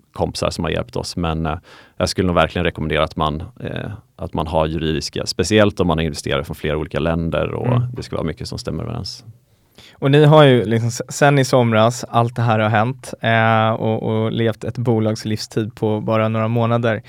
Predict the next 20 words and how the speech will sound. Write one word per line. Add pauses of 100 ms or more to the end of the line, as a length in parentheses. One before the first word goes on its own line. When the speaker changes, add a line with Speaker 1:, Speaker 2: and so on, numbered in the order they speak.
(340)
Speaker 3:
Eh,
misstag
och,
eh,
vad
säger
man, (360)
eh,
gropar
i,
i
vägen.
Har
du
några
sådana
att
bjuda
på? (1040)
Speaker 1:
Ja,